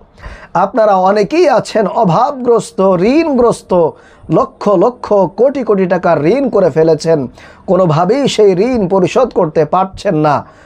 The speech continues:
বারবার ব্যর্থ হয়ে যাচ্ছেন। তাহলে সকাল সন্ধ্যায় ছোট্ট একটি দোয়া পাঠ করুন। আল্লাহ রাব্বুল আলামিন আপনার পাহাড় পরিমাণ ঋণকেও পরিশোধ করার ব্যবস্থা করে দিবেন।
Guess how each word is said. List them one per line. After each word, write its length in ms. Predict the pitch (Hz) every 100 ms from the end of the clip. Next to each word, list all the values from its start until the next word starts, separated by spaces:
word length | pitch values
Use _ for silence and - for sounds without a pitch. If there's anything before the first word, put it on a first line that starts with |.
| -
বারবার 680 | 131 143 156 143 202 214 175
ব্যর্থ 420 | 131 170 269 -
হয়ে 280 | 196 196 180
যাচ্ছেন। 560 | 160 170 - 226 185 131 - - -
তাহলে 360 | 175 170 196 170
সকাল 480 | - 156 277 330
সন্ধ্যায় 600 | 202 240 226 196 180 170 - _ _ _
ছোট্ট 360 | - 294 - 233
একটি 360 | 190 147 165
দোয়া 460 | 143 143 139 208 190
পাঠ 300 | - 151 -
করুন। 440 | 226 254 240 165 120 - - _
আল্লাহ 260 | 190 226 190
রাব্বুল 280 | 170 165 160
আলামিন 560 | 156 156 156 220 240
আপনার 500 | 214 185 180 220 190
পাহাড় 680 | 190 330 254 269 285 269 226
পরিমাণ 540 | 190 196 190 175 170
ঋণকেও 640 | 147 240 359 277 202 180 123 - - _
পরিশোধ 480 | 165 - - 262 220
করার 280 | - 160 151
ব্যবস্থা 420 | 147 240 - 170
করে 220 | 147 147
দিবেন। 320 | 139 143 139